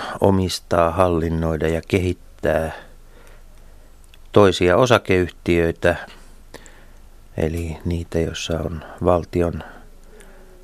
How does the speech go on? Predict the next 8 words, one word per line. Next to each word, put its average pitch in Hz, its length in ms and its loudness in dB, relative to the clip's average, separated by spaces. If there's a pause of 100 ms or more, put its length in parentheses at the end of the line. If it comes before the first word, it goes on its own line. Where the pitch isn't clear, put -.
(300)
ö, 82 200 0
valtion 92 500 4
omi-, 95 460 4
o-, 104 180 0
omistus, 104 800 0 (1200)
sitä - 240 -4
valtion 95 340 2
omistusosuutta, 87 1080 0